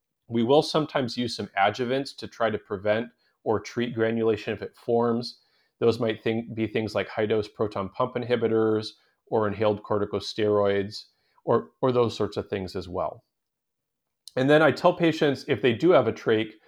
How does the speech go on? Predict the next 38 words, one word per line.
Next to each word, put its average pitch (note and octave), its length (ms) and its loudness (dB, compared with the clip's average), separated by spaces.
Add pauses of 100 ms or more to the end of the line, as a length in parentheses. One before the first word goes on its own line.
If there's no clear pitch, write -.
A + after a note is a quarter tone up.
(260)
that B2+ 100 4
we're A#2 120 4
not D#3+ 200 4
gonna B2+ 180 2
cap B2 320 2
their A2 140 -2
trach G#2 300 -2
until A2 260 -2
their G#2+ 140 0
larynx G#2+ 500 -4
is G2+ 100 -10
fully G#2 340 -2
healed G2+ 320 -4
and F#2 120 -10
quiet. F2 500 -4 (440)
Because A#2 440 2
if A#2+ 200 -2
we, A2+ 340 -2
if B2+ 200 -2
we A#2 100 -2
cap C#3+ 340 2
them A2+ 180 0
too G#2+ 200 -6
soon A2 720 0 (340)
and A#2 160 2
then A#2+ 140 2
they A#2 140 2
have B2 280 6
a A#2 80 2
bit G#2+ 160 -2
more A#2 200 0
scarring A2+ 520 0
and G#2 140 -6
fibrosis A2 720 0
and G#2+ 140 -8
things A#2 300 -4
fill G2+ 280 -2
in, G2+ 400 -4